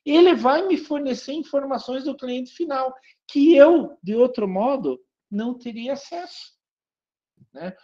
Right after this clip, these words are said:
Ou muito pouco acesso, não significativo. Então, a finalidade do marketing de relacionamento é substituir ações conflitantes, tipo, um ganha e outro perde, por ações conjuntas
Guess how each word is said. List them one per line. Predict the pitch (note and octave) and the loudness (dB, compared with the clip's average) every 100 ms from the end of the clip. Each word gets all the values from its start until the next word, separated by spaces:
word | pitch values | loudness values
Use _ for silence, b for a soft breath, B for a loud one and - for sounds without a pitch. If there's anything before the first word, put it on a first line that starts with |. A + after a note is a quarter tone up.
| b | b
Ou | G#3 B3+ F4+ D4+ | 4 6 6 2
muito | F#3 A3 D#4 - G#3+ | -4 -6 -6 -8 -12
pouco | - A3+ C#4 D4+ - - _ _ - | -8 -4 -2 -4 -8 -20 _ _ -14
acesso, | - - C#3 C3 - _ _ _ | -14 -10 -10 -10 -14 _ _ _
não | E3+ G3+ A#3+ | -10 -8 -8
significativo. | A#3+ G#3 F3+ F3 E3+ - F3 D#3 - - B2+ - _ _ _ b b b | -12 -14 -12 -12 -12 -14 -18 -18 -18 -16 -16 -16 _ _ _ b b b
Então, | - A#3 | -4 -2
a | |
finalidade | A#3 A3+ G#3+ G#3+ G3+ F#3+ A3 A#3 | -2 -4 -2 -2 0 0 0 0
do | G#3+ | -4
marketing | F#3 G3 A3 G3+ - E3+ D#3+ | -6 -6 -8 -12 -18 -16 -10
de | D#3+ | -8
relacionamento | D#3 D#3 - D#3 C#3+ E3+ G#3 G#3 | -8 -10 -12 -14 -10 -8 -8 -8
é | |
substituir | F3 E3+ E3 - F3 F3 F3 | -8 -10 -10 -14 -6 -2 -2
ações | E3 F#3 F3+ | -2 -8 -10
conflitantes, | - D#3 D#3 C#3+ E3 F3 E3+ _ b b b | -14 -14 -10 -6 -2 -2 -2 _ b b b
tipo, | - G#3+ G3+ D3 - - | -8 -8 -6 -8 -10 -4
um | A#3+ C#4 | 2 2
ganha | A3+ A#3 B3 A3+ F#3+ | 6 6 6 4 2
e | F3+ | 4
outro | F#3+ G#3 G3 E3 | 4 2 0 -4
perde, | G3 G#3+ B3 G3 C3+ - _ _ _ - | 0 2 2 0 -6 -12 _ _ _ -10
por | G3+ | -8
ações | G3+ - F#3 G#3 - _ _ _ | -8 -8 -8 -10 -12 _ _ _
conjuntas | A#3+ A#3 F#3 F#3+ F#3+ F3 - | -12 -10 -8 -10 -10 -12 -14